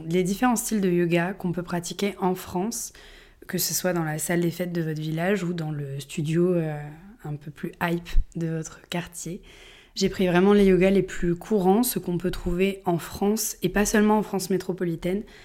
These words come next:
Maintenant, le yoga, euh, c'est quand même assez, euh, répandu, et il y aura forcément, parmi tous les styles que je vais vous décrire,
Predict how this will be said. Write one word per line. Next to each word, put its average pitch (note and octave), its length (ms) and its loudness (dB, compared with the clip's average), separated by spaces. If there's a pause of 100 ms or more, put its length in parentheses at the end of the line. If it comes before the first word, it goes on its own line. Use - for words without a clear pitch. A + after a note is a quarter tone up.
(220)
Maintenant, F3 380 4
le F#3+ 80 6
yoga, F#3 420 4
euh, E3 160 0
c'est E3 140 -6
quand - 120 -6
même E3+ 140 2
assez, G3+ 360 2
euh, F3 180 2
répandu, F#3 560 2
et - 480 -8
il - 20 0
y E3 60 2
aura D#3+ 140 -2
forcément, F#3+ 640 0 (500)
parmi F3+ 320 4
tous G#3 140 -2
les G3+ 80 4
styles G3 300 -2
que F3+ 120 2
je E3+ 120 2
vais E3+ 100 2
vous D#3+ 400 -2
décrire, F3 500 -2